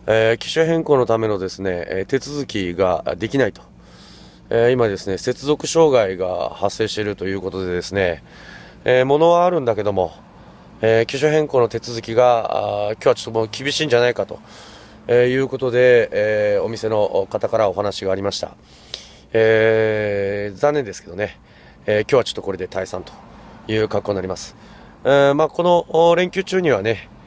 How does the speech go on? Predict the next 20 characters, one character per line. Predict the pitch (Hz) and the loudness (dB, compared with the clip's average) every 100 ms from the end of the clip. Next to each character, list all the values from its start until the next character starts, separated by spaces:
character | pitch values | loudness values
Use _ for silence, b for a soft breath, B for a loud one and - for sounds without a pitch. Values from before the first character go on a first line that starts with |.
| B B B - | B B B 0
え | 120 123 120 120 120 117 117 117 117 117 | 2 4 4 4 2 2 2 0 0 -2
ー、 | |
新 | - - 123 | -4 -6 0
型 | 120 123 120 120 | 2 4 6 4
が | 117 120 | 4 0
手 | - 131 | 0 -4
に | 101 | -6
入 | 82 85 95 95 95 101 | -8 -10 -10 -12 -12 -8
れ | 117 | 0
ら | 120 | 2
れ | 120 | 2
る | 123 | 0
ん | 117 | -4
じ | |
ゃ | 98 | -2
な | 113 | 0
い | 104 | 0
か | |
な | 110 107 | 0 -2
と | - | -4